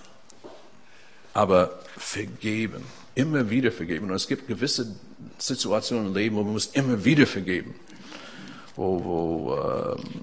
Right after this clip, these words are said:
ja, es ist, es ist, es ist schwierig, weil wir, wir sind so verletzbar. Jeder einzelne von uns, wir sind verletzbar.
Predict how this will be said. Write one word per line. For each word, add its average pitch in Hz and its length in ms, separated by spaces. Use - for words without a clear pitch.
ja, 117 180
es - 160
ist, - 440
es - 160
ist, - 300
es - 140
ist - 80
schwierig, 131 580
weil 107 220
wir, - 160
wir 120 80
sind - 160
so 160 160
verletzbar. 117 640
Jeder 196 300
einzelne 226 360
von 139 140
uns, 107 180
wir 339 100
sind 214 200
verletzbar. 190 1040